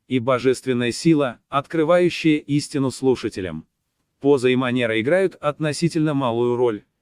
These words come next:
И всё же даже ремешок на сандалии статуи Минервы должен быть правильно вырезан, а в богослужении даже малейшие мелочи должны свято соблюдаться.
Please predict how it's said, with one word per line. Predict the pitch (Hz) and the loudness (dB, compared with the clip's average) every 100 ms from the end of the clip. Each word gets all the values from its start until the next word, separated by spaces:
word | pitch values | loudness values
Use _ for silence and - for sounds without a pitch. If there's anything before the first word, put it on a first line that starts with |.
| _ _ | _ _
И | 135 | -4
всё | - 196 | 0 0
же | 165 165 | 2 4
даже | 160 143 143 | 4 4 2
ремешок | 143 135 160 143 | 0 0 -2 -2
на | 131 | -4
сандалии | 117 123 113 131 123 | -6 -4 -2 0 0
статуи | 113 - 131 131 120 | -4 -2 -2 0 0
Минервы | 123 127 147 143 151 | 2 2 0 0 0
должен | 123 139 120 127 | 4 2 2 0
быть | 123 117 | -2 -2
правильно | 143 147 156 156 147 | -2 -2 0 -2 -2
вырезан, | 143 131 107 104 101 _ - | 0 0 -2 -4 -8 _ -8
а | 123 | -6
в | 117 | -2
богослужении | 143 139 - 143 147 175 139 | -2 -2 -2 0 2 2 0
даже | 110 131 165 160 | 0 0 0 0
малейшие | 156 143 139 - 143 | -2 0 -2 0 -2
мелочи | 139 165 165 156 | 0 0 0 0
должны | 135 123 117 147 | 0 0 0 -2
свято | 143 123 131 117 | -2 -2 -2 -4
соблюдаться. | - 117 117 107 92 - 85 | -6 -4 -2 -2 -4 -10 -14